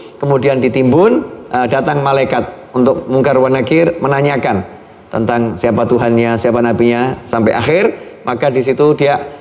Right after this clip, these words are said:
dalam keadaan bangun, ya, dia merasa baru bangun dari tidur. Maka dia mengucapkan, "Alhamdulillahilladzi ahyana ba'da ma amatana wa ilaihin nusyur." Maka Allah, eh,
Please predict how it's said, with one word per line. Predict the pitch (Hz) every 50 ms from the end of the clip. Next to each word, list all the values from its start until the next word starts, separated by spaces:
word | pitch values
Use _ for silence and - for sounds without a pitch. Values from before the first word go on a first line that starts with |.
| - - -
dalam | - 127 131 131 131 117
keadaan | 135 127 123 113 135 110 127 127 127 127 123
bangun, | 117 - 165 147 151 170 185 190 165 147
ya, | 165 196 185 - - - - - -
dia | 135 139
merasa | 139 139 143 139 123 151 147 139
baru | 139 131 127
bangun | 123 127 131 139 139 131 117
dari | - - 110
tidur. | 127 120 131 135 117 101 - - - - - - - - - -
Maka | 117 120 110 143 127
dia | 117 135 127
mengucapkan, | 127 127 123 131 127 117 92 - 123 123 - - 135
"Alhamdulillahilladzi | 131 123 113 - 131 135 143 139 127 120 131 120 127 120 123 127 131 123 117 120 120 120 123 120 104 113 120 113
ahyana | - - 113 110 110 117 127 127 123 120 120 113 113
ba'da | 101 127 123 107 120 120 123 117
ma | 117 120 117 - -
amatana | 113 120 131 139 139 - 147 151 170 185 202 202 - - - - - -
wa | 127 143 -
ilaihin | - 139 135 139 131 113 127 127 127
nusyur." | 123 117 - - 123 117 117 110 110 110 110 110 117 131 123 110 - - - - - - -
Maka | - 120 117 107 135 143
Allah, | - 120 120 117 131 143 147 143 - - - - - - - -
eh, | - 123 123 120 117 117 113 113